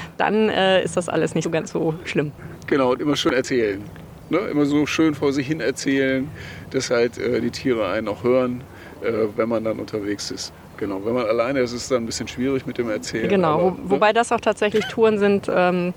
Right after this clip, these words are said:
Speaker 1: die würde ich jetzt nicht allein machen.
Speaker 2: Mhm.
Speaker 1: Also da ist es tatsächlich gut, wenn man, äh, zu zweit ist, ähm, damit man einfach noch jemanden hat. Allein wenn man mehrere Tage unterwegs ist, man muss halt da wirklich alles mitnehmen. Also von Essen, Trinken,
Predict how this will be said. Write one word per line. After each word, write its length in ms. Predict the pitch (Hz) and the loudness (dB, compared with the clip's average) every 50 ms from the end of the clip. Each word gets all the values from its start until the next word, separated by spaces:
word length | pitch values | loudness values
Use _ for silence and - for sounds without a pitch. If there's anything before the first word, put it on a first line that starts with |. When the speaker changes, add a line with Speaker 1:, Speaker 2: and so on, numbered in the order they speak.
| - - - - - - | -8 -16 -18 -18 -6 -4
Speaker 1:
die 80 | - 196 | 2 4
würde 140 | 220 226 202 | 4 4 4
ich 80 | 190 | 4
jetzt 180 | - 202 - - | 0 -2 0 0
nicht 120 | 233 - | 0 2
allein 320 | 269 240 240 233 240 240 240 | 2 4 4 4 4 4 2
machen. 320 | 233 240 - 262 269 277 - - - | 2 2 0 0 0 -2 -4 -6 -4
Speaker 2:
Mhm. 220 | 117 113 110 127 | -2 -2 0 0
Speaker 1:
Also 140 | 135 180 180 | 0 2 2
da 160 | 170 175 - | 2 2 2
ist 120 | - - - | 0 -2 -4
es 60 | - | -4
tatsächlich 420 | - 180 170 - 175 175 180 175 | -2 -2 0 0 0 -2 -2 -2
gut, 200 | - 208 202 - | -2 -4 -2 -2
wenn 80 | - 180 | -2 0
man, 260 | 175 170 170 170 165 | 0 0 0 0 -2
äh, 260 | 185 180 175 170 160 | -2 -2 -2 -4 -4
zu 120 | - - 175 | -4 -6 -10
zweit 360 | - - - - 170 170 - | -8 -6 -4 -2 -2 -2 -2
ist, 260 | - 165 - - - - | -4 -6 -6 -6 -2 0
ähm, 320 | 170 156 160 156 160 156 - - - - - | 0 0 0 0 -2 -6 -8 -12 -14 -8 -6
damit 240 | 165 160 160 - - | -4 -2 -2 -2 -2
man 100 | 156 170 | -2 -2
einfach 220 | 160 156 165 160 | -2 -2 -2 -2
noch 80 | 165 160 | -4 -4
jemanden 280 | - 175 170 160 165 180 | -2 -2 0 0 0 0
hat. 100 | 160 - | 0 0
Allein 280 | - - 165 165 170 175 | 0 2 4 4 4 4
wenn 100 | 175 175 | 2 2
man 120 | 175 170 175 | 2 2 2
mehrere 320 | 185 196 196 196 180 180 175 | 2 2 4 4 4 2 2
Tage 240 | - 180 185 202 | 2 2 2 2
unterwegs 440 | 196 185 - 196 180 180 185 185 - | 0 0 -2 0 0 2 0 0 0
ist, 120 | 180 180 - | -2 -2 0
man 120 | 175 175 | 0 0
muss 160 | 185 190 - | 0 0 0
halt 160 | 185 180 170 - | -2 -2 0 0
da 140 | 170 170 170 | 0 0 0
wirklich 260 | 175 - 175 - - | -2 -6 -4 -2 0
alles 180 | 170 180 180 | 0 0 0
mitnehmen. 400 | - 190 - - 175 160 160 165 | 0 -2 0 0 0 0 0 0
Also 220 | 170 160 160 165 160 | 0 0 0 0 0
von 320 | - - 180 175 175 175 - - - - - | 0 0 0 0 0 -2 -6 -10 -18 -16 -8
Essen, 280 | - - 190 - 208 190 | -4 -4 -2 0 -2 -2
Trinken, 520 | - - 202 202 202 - - 214 214 214 | 0 2 2 2 2 4 2 2 2 2